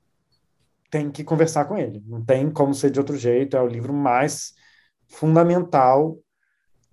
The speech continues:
da, do comportamento político.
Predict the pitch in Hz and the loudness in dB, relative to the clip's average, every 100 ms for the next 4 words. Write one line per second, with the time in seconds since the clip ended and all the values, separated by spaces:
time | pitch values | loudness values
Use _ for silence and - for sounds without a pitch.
0 | - - 151 123 135 123 127 127 131 135 | -20 -20 -10 -2 2 2 2 0 -2 -4
1 | 139 151 147 - - 165 151 135 135 123 | -6 -10 -14 -18 -18 -12 -8 -4 -4 -4
2 | 135 117 139 143 143 156 151 120 113 - | -4 -2 0 0 -2 -2 -2 -4 -8 -18